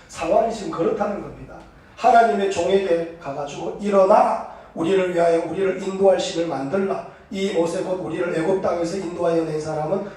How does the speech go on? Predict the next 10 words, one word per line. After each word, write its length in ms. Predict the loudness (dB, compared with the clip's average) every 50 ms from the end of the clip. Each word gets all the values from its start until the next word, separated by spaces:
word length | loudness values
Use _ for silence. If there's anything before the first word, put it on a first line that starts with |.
| -16 -6
어찌 520 | -2 0 2 2 0 -2 -4 -4 -4 -2 -2
되었는지 400 | 0 0 0 0 -2 -4 -6 -6 -6
알지 300 | -4 -6 -6 -4 -6 -6
못함이니라." 720 | -6 -6 -8 -8 -8 -10 -10 -10 -12 -14 -16 -16 -18 -18 -20 -20 -20 -20 -20 -16 -8 -6
여러분, 240 | -4 -4 -2 2
여기에서 640 | 4 4 4 4 2 2 0 0 -2 -4 -6 -6 -6 -8 -6
뭘 280 | -4 -4 -2 -2 -2 -2
느낄 280 | -4 -6 -6 -6 -6
수가 240 | -6 -6 -6 -6 -6 -6
있느냐면은 560 | -6 -4 -4 -4 -4 -4 -4 -4 -6 -6